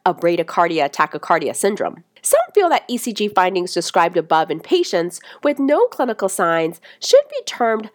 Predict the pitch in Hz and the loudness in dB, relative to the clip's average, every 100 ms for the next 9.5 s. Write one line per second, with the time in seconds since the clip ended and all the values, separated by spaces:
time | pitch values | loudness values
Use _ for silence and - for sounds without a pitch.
0 | - - 302 330 349 359 - 214 202 214 | -10 -2 0 2 0 -2 -6 -4 0 2
1 | 233 220 220 208 - - 254 285 - 135 | 2 0 -4 -4 -4 -2 -2 -4 -6 -6
2 | - - - - 202 185 - 190 - 180 | -8 -14 -14 -4 0 2 0 -2 2 2
3 | - - 220 - - 202 170 165 190 175 | 2 0 -2 -2 -2 0 0 0 0 0
4 | 156 - - - - 233 226 - 185 180 | -6 -12 -20 -6 0 2 0 -2 0 0
5 | - 160 - 180 - 180 143 120 - 170 | -2 -6 -2 -2 0 0 0 -2 -4 -2
6 | 143 - - _ - - 294 - - 480 | -2 -6 -10 _ -16 0 2 2 2 2
7 | 523 - - 220 208 185 185 170 - 202 | 2 0 -6 -4 0 0 2 0 2 -2
8 | 208 170 - 196 196 - 165 - 170 160 | 0 -2 0 -2 -2 -2 -2 -2 -8 -2
9 | 302 - 170 170 | -2 0 -4 -4